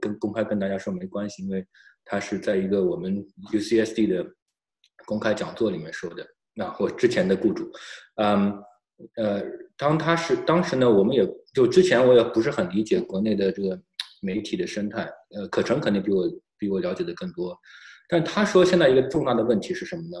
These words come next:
就是，<coughs> 就觉得有点咳嗽，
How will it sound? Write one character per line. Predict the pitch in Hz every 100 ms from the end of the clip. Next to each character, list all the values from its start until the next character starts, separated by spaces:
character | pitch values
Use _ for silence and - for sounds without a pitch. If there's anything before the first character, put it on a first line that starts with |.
| -
就 | 117
是， | - 107 98 - _ _ _ - _ _ _
<coughs> | - - - 107 -
就 | 98
觉 | 98
得 |
有 | 101
点 | 90
咳 | -
嗽， | -